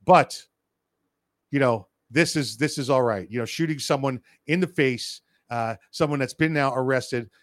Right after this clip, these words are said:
You know, I get, I get it. He has not been, he has not been charged or he has not been convicted of a crime. Craig, uh, it, it, it doesn't, doesn't matter to me if he's been convicted of a crime.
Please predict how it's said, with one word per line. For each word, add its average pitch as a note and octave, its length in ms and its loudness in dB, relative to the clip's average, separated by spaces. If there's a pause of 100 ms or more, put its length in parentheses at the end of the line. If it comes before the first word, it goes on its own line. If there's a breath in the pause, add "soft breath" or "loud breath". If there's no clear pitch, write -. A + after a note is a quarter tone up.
You C3+ 80 -2
know, D3+ 60 0
I D#3 100 4
get, E3 220 2
I D3 140 2
get D3+ 180 4
it. C3+ 120 -4
He C3+ 80 -6
has A#2+ 180 -2
not C#3+ 500 0
been, C3+ 420 -2 (400)
he C#3 80 -2
has B2 160 -4
not C#3 280 0
been C3+ 180 -2
charged C3+ 440 0
or C3+ 180 -4
he C3 80 0
has B2+ 140 0
not C#3 140 2
been C3+ 100 -6
convicted C3+ 320 -4
of A#2+ 60 -4
a A#2+ 40 -6
crime. A2 360 -4 (340)
Craig, G3 360 6 (440)
uh, D3+ 160 2
it, D#3+ 180 -6
it, E3+ 140 -10 (160)
it D#3+ 120 -4
doesn't, C#3+ 280 -2
doesn't C#3+ 240 -2
matter A3 280 6
to B2 60 -4
me E2 180 -12 (180)
if B2+ 60 -8
he's C3+ 100 -2
been C#3+ 120 -6
convicted C3 260 -6
of B2+ 60 -2
a A2+ 40 -10
crime. G#2+ 300 -2